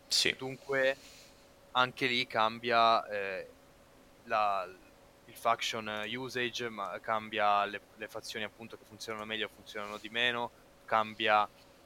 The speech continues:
Speaker 2: il leader che uno andrà a usare in un mazzo piuttosto che un altro,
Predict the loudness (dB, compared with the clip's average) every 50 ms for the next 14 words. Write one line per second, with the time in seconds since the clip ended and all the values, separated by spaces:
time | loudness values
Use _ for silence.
0 | -20 -20 -20 -20 -20 -20 -18 -16 -12 -4 0 2 2 2 4 2 2 2 0 -4
1 | -8 -12 -10 -10 -10 -8 -8 -8 -8 -6 -4 -4 -4 -4 -2 2 4 4 4 4
2 | 4 2 0 0 -2 -4 -8 -12 -16 -14 -6 0 0 0 0 -2 -8 -18 -18 -18
3 | -18 -16 -12 -8 -2 0 2 2 2 0 -4 -6 -6 -6